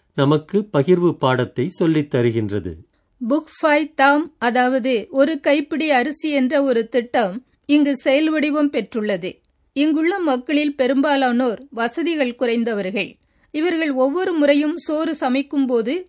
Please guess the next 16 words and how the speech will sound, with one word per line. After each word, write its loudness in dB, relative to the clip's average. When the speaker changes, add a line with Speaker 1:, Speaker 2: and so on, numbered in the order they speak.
Speaker 2:
ஒரு 2
கைப்பிடி 0
அரிசியை -2
தனியே 0
எடுத்து 0
வைப்பார்கள். -2
இப்படி -2
ஒவ்வொரு 0
வீட்டிலும் -2
சேர்க்கப்படும் 0
அரிசி -4
ஞாயிற்றுக்கிழமைகளில் 0
பங்கு 0
கோவிலுக்கு 0
கொண்டு 2
வரப்படும். -2